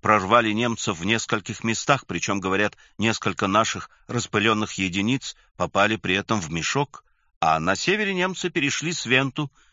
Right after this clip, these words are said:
считавшуюся в этом месте непроходимой. Это кавалерия численностью до корпуса. Они портят железные дороги,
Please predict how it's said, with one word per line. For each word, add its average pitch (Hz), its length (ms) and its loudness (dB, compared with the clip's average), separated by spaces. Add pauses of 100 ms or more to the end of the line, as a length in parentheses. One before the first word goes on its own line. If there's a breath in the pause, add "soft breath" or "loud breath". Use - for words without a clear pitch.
считавшуюся 101 760 2
в - 20 -2
этом 92 220 -4
месте 95 300 -2
непроходимой. 85 760 -4 (420)
Это 156 220 0
кавалерия 170 600 4
численностью 117 680 -2
до 113 120 2
корпуса. 82 600 -6 (360)
Они 117 200 2
портят 127 380 0
железные 95 500 0
дороги, 131 500 0